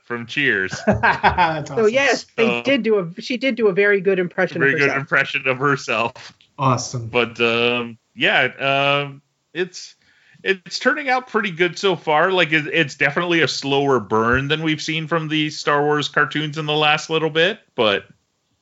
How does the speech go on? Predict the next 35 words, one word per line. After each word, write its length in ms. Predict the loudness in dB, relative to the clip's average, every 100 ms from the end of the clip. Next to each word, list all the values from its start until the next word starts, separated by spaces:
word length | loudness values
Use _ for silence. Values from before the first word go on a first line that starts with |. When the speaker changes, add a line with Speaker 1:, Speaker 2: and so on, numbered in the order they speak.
| _
Speaker 2:
Well, 560 | -2 2 4 2 -6 -18 _ -2
you 140 | 0
know, 320 | 4 4 2
it, 180 | -4 -10 -12
it 460 | -6 -4 -4 -2 0
also 460 | 2 2 2 2
has 340 | 4 2 2 2
seven 300 | 2 2 0
years 260 | -2 -2
of 160 | -4 -6
Clone 480 | -4 -2 -2 -4 0
Wars 560 | 2 4 2 -4 -14 _ _ _ _ _
to 180 | -4 -2
draw 300 | 2 2 2
from, 320 | 2 2 2
too. 540 | 0 2 2 2 -2 -8 _ _ _ _ -14
So 300 | -2 2 4
Speaker 1:
Hmm. 60 | 2
Speaker 2:
as 160 | 2
someone 240 | 2 2 2
who 140 | 2
hasn't 400 | 2 2 0 0
watched 400 | 2 0 0 -2
that, 460 | 2 2 0 -4 -18 -20 -20 _ _ -2
I 80 | 0
don't 240 | 2 0
feel 220 | 0 2
lost. 640 | 2 2 2 0 -2 -10 -4
Like, 220 | -4 -2
there 140 | 0 2
was 160 | 2
enough 360 | 0 2 2 2
setup 360 | 2 2 2 0
in 140 | -2
that 280 | 0 -2